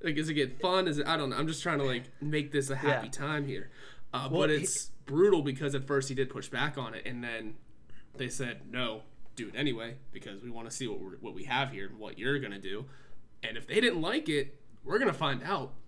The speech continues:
Speaker 1: in the next couple of weeks because
Speaker 2: Oh my God,
Speaker 1: a lot
Speaker 2: yes.
Speaker 1: has to happen for a general manager at this point in the offseason that if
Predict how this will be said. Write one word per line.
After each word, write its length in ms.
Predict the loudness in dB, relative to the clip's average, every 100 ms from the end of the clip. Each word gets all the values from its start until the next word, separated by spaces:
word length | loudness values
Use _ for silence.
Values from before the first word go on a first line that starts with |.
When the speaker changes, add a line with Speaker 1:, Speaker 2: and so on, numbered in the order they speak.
| -10
Speaker 1:
in 100 | -8
the 80 | -2
next 460 | -2 -2 -6 -4 -6 -6 -6
couple 280 | -4 -4 -6
of 100 | -2
weeks 360 | 0 0 -6
because 720 | -6 -8 -6 -4 -6 -8 -8 -8 -6
Speaker 2:
Oh 120 | -6
my 160 | -6
God, 220 | -4 -4 0
Speaker 1:
a 20 |
lot 220 | 4 4
Speaker 2:
yes. 60 | 4
Speaker 1:
has 200 | 2 0
to 60 |
happen 400 | 0 2 2 0
for 160 | -2 -2
a 60 | 0
general 320 | 0 0 0
manager 440 | 2 2 0 -2
at 140 | -4 -2
this 180 | -4
point 680 | -4 -4 0 0 -2 -4 -4 -6 -4
in 120 | -2
the 100 | -2
offseason 760 | -2 -2 -2 -4 -4 -6 -8 -6 -6 -8 -14 -8 -6 -6 -12 -8 -4
that 200 | -4 -4
if 180 | -6